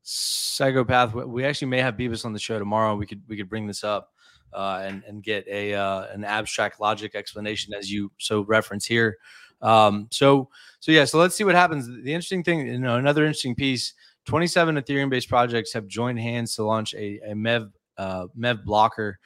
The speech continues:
Uh, the mev blocker aims to minimize the amount of extracted value from traders. And so, uh, potentially something to watch. Um, and so, you know, I'm not sure how,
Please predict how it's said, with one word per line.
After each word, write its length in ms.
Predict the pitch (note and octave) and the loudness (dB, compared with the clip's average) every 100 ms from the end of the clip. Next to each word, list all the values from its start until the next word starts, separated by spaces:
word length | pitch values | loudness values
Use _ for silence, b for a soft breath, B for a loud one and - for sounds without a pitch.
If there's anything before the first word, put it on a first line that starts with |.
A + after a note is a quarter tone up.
| b b b - | b b b -14
Uh, 100 | G#2+ | -8
the 80 | |
mev 240 | G#2+ B2 A#2+ | 0 0 2
blocker 320 | B2+ B2+ B2+ | 4 4 2
aims 300 | A#2 A#2+ A2+ | -4 -6 -8
to 80 | A2+ | -6
minimize 500 | A2 A2+ A2 A2 G2+ | -4 0 0 0 -2
the 80 | G#2 | -2
amount 320 | G#2+ A2 G#2+ | -2 -2 -2
of 80 | G2+ | -6
extracted 360 | G#2 A2 G2+ G2+ | -6 -4 -4 -2
value 300 | G2 G2+ F#2+ | -2 -2 -6
from 160 | F#2+ | -10
traders. 480 | F#2 G2 F#2+ F#2 - | -10 -6 -6 -8 -10
And 100 | G2 | -12
so, 300 | - G#2 F#2+ b b b b G#2 | -6 -6 -6 b b b b -6
uh, 260 | G2+ G2 | -2 -2
potentially 540 | G2 - - C#3+ - C3 | -4 -8 -4 -2 -2 0
something 360 | C#3 C3 B2 | 0 0 -4
to 140 | A2+ A2 | -4 -2
watch. 540 | G2+ B2+ - - - - | 0 0 -2 -8 -12 -12
Um, 500 | G#2 G2 G2 G2 G2 G#2 | -10 -6 -6 -8 -10 -12
and 240 | G2+ G2 | -12 -10
so, 460 | - G#2+ G#2 G2+ G#2 | -6 -2 -2 -2 -6
you 80 | |
know, 100 | G2+ | -10
I'm 160 | G2 G2+ | -8 -2
not 160 | A#2 A2+ | 0 0
sure 160 | A2+ | 0
how, 400 | G#2+ G#2+ G#2+ F#2+ | 2 4 4 0